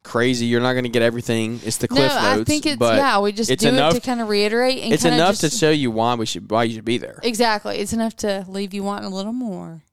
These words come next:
Speaker 2: A K, get your ticket for next year. Not
Speaker 1: That's
Speaker 2: yet,
Speaker 1: right.
Speaker 2: but, you know, be on the lookout.
Speaker 1: They'll be coming before you know it, I guess, probably.
Speaker 2: I think they are gonna do 'em earlier this year just because a cruise takes more prep.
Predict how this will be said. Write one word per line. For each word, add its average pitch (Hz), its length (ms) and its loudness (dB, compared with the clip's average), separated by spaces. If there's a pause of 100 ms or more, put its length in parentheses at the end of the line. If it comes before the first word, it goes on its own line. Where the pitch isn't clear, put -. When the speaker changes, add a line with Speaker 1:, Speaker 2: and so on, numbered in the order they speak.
(240)
Speaker 2:
A 202 60 -10
K, 214 460 -6 (240)
get - 20 -8 (140)
your - 80 -12 (120)
ticket - 240 -10 (340)
for - 100 -10
next 208 320 -10
year. - 180 -12 (240)
Not 220 140 -2
Speaker 1:
That's 214 100 -4
Speaker 2:
yet, 196 140 0
Speaker 1:
right. - 180 -6
Speaker 2:
but, 180 320 -6 (300)
you 196 80 -8
know, - 200 -10
be 202 120 -2
on 196 140 -6
the 185 40 -8
lookout. - 320 -10 (720)
Speaker 1:
They'll 165 140 4
be 214 100 2
coming 208 240 4
before 196 260 2
you 180 100 4
know 190 180 6
it, 127 100 4
I 127 60 2
guess, 117 320 -6
probably. 156 320 2
Speaker 2:
I 254 80 2
think 466 220 -2
they 392 160 4
are 220 180 4
gonna 214 180 0
do 202 120 0
'em 202 120 0
earlier 190 340 0
this 185 240 -4
year 185 140 -2
just 175 180 -8
because 202 540 -6
a - 140 -8
cruise 240 300 -4
takes 196 280 -6
more 175 140 -4
prep. 175 400 -6